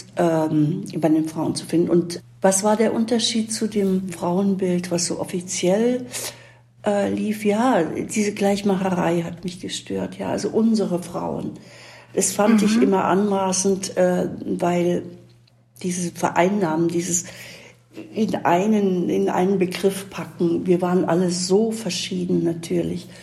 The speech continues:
Speaker 2: Mhm.
Speaker 1: Und dieses Individuelle, das war mir wichtig, ja.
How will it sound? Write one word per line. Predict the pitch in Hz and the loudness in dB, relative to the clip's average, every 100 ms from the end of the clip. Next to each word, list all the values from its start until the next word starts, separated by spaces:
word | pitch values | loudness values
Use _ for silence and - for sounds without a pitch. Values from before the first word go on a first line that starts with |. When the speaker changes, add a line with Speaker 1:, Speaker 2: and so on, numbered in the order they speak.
| - | 0
Speaker 2:
Mhm. | 208 196 214 214 | 2 2 4 6
Speaker 1:
Und | 202 | 6
dieses | 220 180 180 | 4 2 0
Individuelle, | 214 208 196 190 - 180 185 156 | 2 2 2 2 4 4 4 2
das | 160 180 - | 2 2 0
war | 180 | -2
mir | 175 175 - | 0 0 -4
wichtig, | 175 - - - | -8 -12 -16 -8
ja. | 180 175 | -6 -6